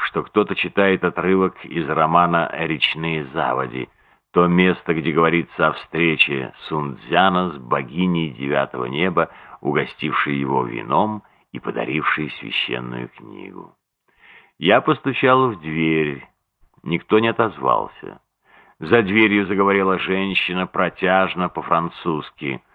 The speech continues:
Наполните шейкер льдом и одеколоном, подбавьте две капли зубного эликсира,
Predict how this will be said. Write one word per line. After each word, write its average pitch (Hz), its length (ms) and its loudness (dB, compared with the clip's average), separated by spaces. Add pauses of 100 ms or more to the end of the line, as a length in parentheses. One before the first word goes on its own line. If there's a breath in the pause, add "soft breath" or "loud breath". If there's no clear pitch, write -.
(400 soft breath)
Наполните 113 840 2
шейкер 92 800 0
льдом 113 800 2
и 101 100 -2
одеколоном, 98 1120 2
подбавьте 104 720 0
две 101 240 -2
капли 101 460 2
зубного 92 580 2
эликсира, 143 840 0